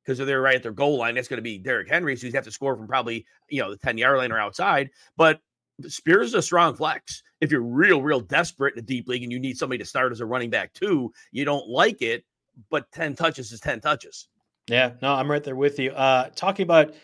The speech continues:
Speaker 2: a few of the other weird situations. So we'll get to Elijah Mitchell in a second, but there's Jordan Mason, who's been the backup with Elijah Mitchell out now for a little bit of, uh, time. And Jahmyr Gibbs, of course, for the Lions too,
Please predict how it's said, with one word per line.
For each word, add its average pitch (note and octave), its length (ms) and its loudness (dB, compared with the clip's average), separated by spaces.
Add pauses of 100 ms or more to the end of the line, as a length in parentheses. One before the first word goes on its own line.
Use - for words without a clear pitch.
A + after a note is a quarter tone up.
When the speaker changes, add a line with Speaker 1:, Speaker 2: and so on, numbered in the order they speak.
(180)
Speaker 2:
a B2 40 -12
few A3 200 -10
of G3+ 60 -8
the F3 80 0
other E3+ 140 0
weird C#3 320 -4
situations. C3 720 -8
So B2 360 -4 (360)
we'll D3 120 -2
get A3+ 160 0
to G#3 100 2
Elijah D#3 340 4
Mitchell C3 300 -8
in A#2+ 80 -6
a - 20 -6
second, A2 440 -6 (380)
but D3+ 140 0
there's D3+ 380 2
Jordan F#3 340 -4
Mason, E3 400 0
who's C#3 180 -8
been D3 140 -6
the C3 60 -8
backup C#3+ 400 2
with B2+ 100 -14
Elijah B2+ 300 -8
Mitchell B2 260 -12
out C#3 260 -2
now B2 160 -6
for A#2 200 -10
a - 20 -6
little A#2+ 160 -8
bit A2+ 320 -12 (100)
of, B2 100 -6
uh, - 20 -4
time. D3 400 0
And A#2+ 180 -8 (300)
Jahmyr D#3+ 320 -2
Gibbs, D#3+ 260 -2
of - 140 -14
course, C#3 240 -6
for C3 100 -12
the A#2 60 -8
Lions C#3+ 320 -2
too, F3+ 320 -6